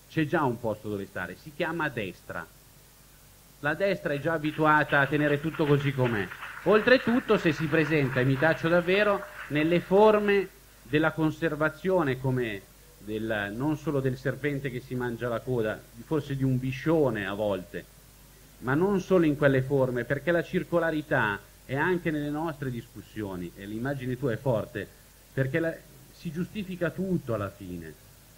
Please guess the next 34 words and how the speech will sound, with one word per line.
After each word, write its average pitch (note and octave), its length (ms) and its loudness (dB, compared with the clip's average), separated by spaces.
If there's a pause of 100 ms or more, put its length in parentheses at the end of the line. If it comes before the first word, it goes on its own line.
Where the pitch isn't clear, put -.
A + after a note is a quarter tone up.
(180)
Si D3+ 140 -2
giustifica E3+ 580 -2
il D3+ 160 -2
caso E3+ 300 4
Alfano, C#3+ 560 4
che D#3+ 100 0
uno D#3+ 180 4
dice: D3+ 300 0
"Ma D3+ 100 0
se D3+ 140 -2
Alfano F3 460 4
non C#3 160 2
fa D3 140 2
più D#3 140 0
il D#3+ 60 4
ministro, D3 480 2
è B2+ 60 4
più C3+ 200 -2
forte F3 360 0
il C#3+ 80 -2
governo, C#3 560 4
secondo B2 420 -4
noi, A#2+ 340 -2 (320)
che C3 120 2
siamo D#3 280 2
cattivi, C#3+ 520 2
non B2+ 160 2
siamo C#3+ 240 2
entusiasti C3 480 0
del B2+ 80 2
governo B2 300 0
delle A#2+ 120 -2
larghe A#2+ 220 -2
intese". A2+ 500 -4